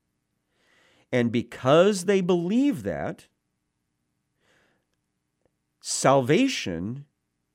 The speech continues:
is his choice. He decides who is saved and who is lost. And if you believe that, then once you are saved, you can't be lost again,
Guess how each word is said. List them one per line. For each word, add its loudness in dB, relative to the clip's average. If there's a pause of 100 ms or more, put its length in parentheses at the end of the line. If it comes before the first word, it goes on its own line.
is -2
his 2
choice. -10 (960)
He 0
decides 0 (160)
who -2
is -2
saved -4 (300)
and -6
who -4
is -4
lost. -10 (880)
And -4
if -8
you -6
believe -2
that, 0 (1000)
then -2
once -2
you -2
are 4
saved, 0 (840)
you -8
can't -8
be -8
lost -4
again, -14